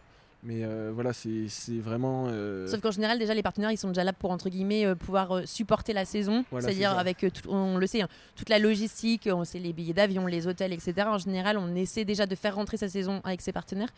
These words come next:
Speaker 2: euh, ce qui est déjà pas, euh, si simple.
Speaker 1: Exactement.
Speaker 2: Euh, on sait que tous les athlètes sont à la recherche de, de sponsors, et à côté de ça, bah, si, si, si on a du plus, tant mieux, mais, euh,
Speaker 1: C'est ça.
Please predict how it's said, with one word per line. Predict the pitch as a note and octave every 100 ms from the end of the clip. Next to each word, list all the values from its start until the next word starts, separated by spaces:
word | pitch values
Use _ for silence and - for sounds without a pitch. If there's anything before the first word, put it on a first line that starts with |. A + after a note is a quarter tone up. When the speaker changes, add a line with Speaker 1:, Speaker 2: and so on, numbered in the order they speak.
| - - -
Speaker 2:
euh, | F3
ce |
qui | -
est |
déjà | F3 F3+
pas, | E3 G#3 G3
euh, | F3+ F3 E3+ E3 D#3+ D#3+
si | D#3 -
simple. | - A#3 - - - -
Speaker 1:
Exactement. | A#2 G#2+ - F3
Speaker 2:
Euh, | E3+ D#3+ D#3 D#3
on | C#3+ D#3
sait | G#3+
que | G3
tous | -
les | G#3
athlètes | F#3 G3+
sont | -
à | F3
la |
recherche | D#3+ F#3 E3
de, | F3 E3 D#3+ D#3+ D#3
de | F3 F3+
sponsors, | - F3+ E3+ A3 D4 - -
et | E3+ -
à | F#3
côté | G3 G3
de | F#3
ça, | A3+ A#3
bah, | F3
si, | D#3+ E3+ D#3
si, | D3 -
si | D#3+ F3+
on |
a | F3
du | E3+
plus, | F3 G#3 -
tant | F3+
mieux, | F#3 A3+
mais, | G3+ E3+
euh, | E3 D#3 D#3+ D#3+ _ _ _ _ _ -
Speaker 1:
C'est | A#2
ça. | G#2+